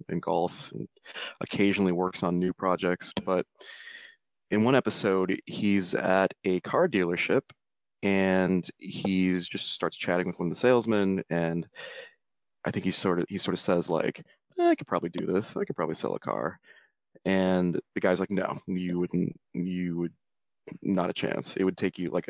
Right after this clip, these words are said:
he's like, "I've been here for years. I don't sell cars every day. You would fall on your face." And then Larry's like, "Well, why don't you let me? Why don't you let me work here for one day and see, I bet you I can sell a car in one day."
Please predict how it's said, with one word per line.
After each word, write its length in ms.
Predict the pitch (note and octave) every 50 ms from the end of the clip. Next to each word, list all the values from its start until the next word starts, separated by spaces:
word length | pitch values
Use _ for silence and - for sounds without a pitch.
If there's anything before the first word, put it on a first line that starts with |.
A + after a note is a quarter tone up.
| - -
he's 180 | F#2+ F2+ D#2+ -
like, 120 | F2 - F2
"I've 100 | F#2 F2
been 100 | F#2 F#2+
here 120 | F#2 -
for 120 | - -
years. 560 | D#2+ F#2 A#2 B2+ B2+ B2 A#2 G#2+ - - - _ _ - - - - - - - - - - - - - - - - - -
I 100 | - F3+
don't 140 | G#2 G#2 -
sell 180 | - A2 G2 -
cars 240 | - G2+ G2 F#2
every 140 | G2 F#2+ F#2+
day. 280 | F#2+ F#2 F2+ F2+ F2+ E2+ E2+ - - _ _ -
You 280 | G2 F#2+ F#2+ F#2 F#2 F#2
would 120 | F#2 - _ _ _ _ _ _ _ _ _ - -
fall 140 | G2 F2 F2
on 60 | F2
your 80 | - E2
face." 400 | - - - - - - - - - F2+
And 100 | F2+ F2+
then 120 | E2+ F2+
Larry's 320 | F2+ F2 F2+ F2 E2+ - F2+
like, 300 | E2+ E2 F2+ - - - - - - - - - - - - - _ _ _ _ _ _ _ - -
"Well, 360 | - - A2 A2+ A#2 A#2+ - - -
why 100 | A2 A2+
don't 120 | B2 - -
you 60 | C#3
let 120 | C3+ - -
me? 100 | E2 D#2+
Why 80 | F2 A2
don't 100 | B2 -
you 60 | C3+ C3
let 80 | C#2+
me 60 | F#2
work 280 | G2 F2+ G2+ G2+ - -
here 460 | - - G2 F#2 F2 E2+ E2+ E2+ - - _ _ _ -
for 80 | F#2 F2+
one 260 | F2+ F#2+ F#2+ G2 F#2+
day 340 | F2+ F2 - A#1+ A1+ E2 - - _ _ _ _ _ _ _ _ _ _ _ _ _ _ _ _ _ _ _ _ _ _ _ _ _ _ _ _ _ -
and 180 | F#2+ F2+ F2
see, 380 | - - - - F#2+ F2+ F2 E2 -
I 140 | - - F#2
bet 200 | F2+ G2 F#2+ -
you 40 | -
I 40 | -
can 80 | - F2
sell 220 | - - D2 -
a 40 | -
car 240 | - D2 B1 G#1 G1+
in 100 | - -
one 140 | B1 A1+ G1+
day." 260 | G1+ G1+ - -